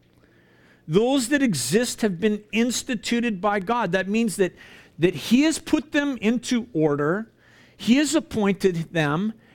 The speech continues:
They are ordained. Some translations say they're ordained by God. "For there is no authority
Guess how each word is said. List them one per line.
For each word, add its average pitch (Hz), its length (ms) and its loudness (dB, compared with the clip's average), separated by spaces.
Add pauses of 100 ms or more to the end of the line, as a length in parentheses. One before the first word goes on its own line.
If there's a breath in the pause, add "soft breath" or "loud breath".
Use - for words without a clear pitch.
(160 soft breath)
They 202 220 4
are 214 220 0
ordained. 185 960 0
Some 202 220 -4
translations 185 600 -4
say 180 160 2
they're 180 280 0
ordained 170 840 0
by 190 180 0
God. 190 480 -4 (1160 soft breath)
"For 175 180 0
there 190 180 4
is 156 160 -2
no 196 340 0
authority 139 720 -4